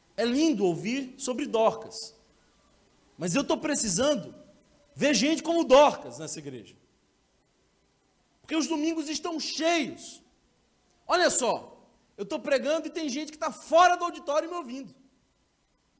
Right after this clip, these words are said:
E alguém me pergunta: "O que é que a gente vai fazer?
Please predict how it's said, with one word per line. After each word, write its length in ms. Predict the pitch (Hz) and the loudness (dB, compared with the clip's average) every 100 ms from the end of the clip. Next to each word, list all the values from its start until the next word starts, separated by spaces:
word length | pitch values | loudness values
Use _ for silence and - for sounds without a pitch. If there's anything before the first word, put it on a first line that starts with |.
| _ _ _ - | _ _ _ -6
E 80 | 202 | -4
alguém 200 | 247 302 | -2 -4
me 100 | 311 | -6
pergunta: 500 | 339 285 269 311 247 | -4 -6 -4 -8 -8
"O 20 | |
que 80 | 262 | -10
é 40 | |
que 60 | 311 | -8
a 40 | |
gente 220 | 294 311 | -8 -8
vai 120 | 277 254 | -8 -6
fazer? 400 | 254 185 208 | -6 -4 -6